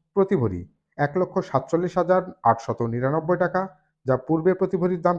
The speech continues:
ছিল এক লক্ষ ছেচল্লিশ হাজার আটশত আটত্রিশ টাকা। আজ প্রতি ভরিতে দাম বেড়েছে এক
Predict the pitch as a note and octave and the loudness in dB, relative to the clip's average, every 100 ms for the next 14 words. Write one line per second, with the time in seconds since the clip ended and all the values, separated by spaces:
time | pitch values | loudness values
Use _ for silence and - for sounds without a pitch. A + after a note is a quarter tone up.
0 | F3 F#3 F#3+ F#3+ _ - F3 F3+ F#3 - | 0 0 -2 -6 _ 0 2 4 0 2
1 | F#3+ - C#3+ E3+ F#3 F#3+ F#3 F#3 F#3 - | 0 2 2 2 2 2 2 4 2 4
2 | A#2+ - B2 A#2+ A#2+ - _ - F3 - | 2 2 -2 0 0 -6 _ -4 -4 -2
3 | C3 G2 - - F2+ G2+ _ _ - A#2 | -4 -2 -2 0 -2 -4 _ _ 2 2
4 | A2 - - D#3 F#3 F3+ F#3 G3 F3+ F3+ | 2 -2 -2 0 2 2 2 2 0 0
5 | F3+ F3+ F#3 F#3 _ _ - E3+ | -2 0 -2 -4 _ _ 0 2